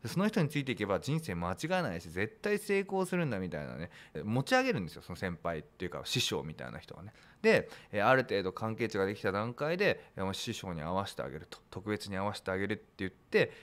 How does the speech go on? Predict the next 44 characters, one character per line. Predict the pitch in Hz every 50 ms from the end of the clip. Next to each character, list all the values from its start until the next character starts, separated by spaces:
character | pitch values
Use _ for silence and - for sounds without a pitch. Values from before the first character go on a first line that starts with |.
| - -
え | -
ー、 | 82
三 | - - - 113 107 107 107
人 | 110 104 92 87
だ | 78 69 67 58
わ | - - -
け | - -
で | - -
す | -
よ | 131 143
ね。 | 175 180 - - - - - - -
で、 | 151 143
そ | 160 147
こ | 165 170
で | 165 170
ね、 | 170 190 185 - -
勧 | - 135 123 120
誘 | 123 123 113
者 | 113 107
は | 98
師 | - - -
匠 | - 127 113
の | 101 92
こ | 92 92 87
と | - 78
を | - -
崇 | 101 104 120 151
め | 190 208
る | 165 113
ん | 87
で | 78
す | - -
よ。 | - - - - _ _
「も | - 104
う | -
こ | - 147
ん | 156 160
な | 147
人 | 139 - - - - 131
い | 110
な | 113 123 117
い | 98
で | 67
す。 | - - -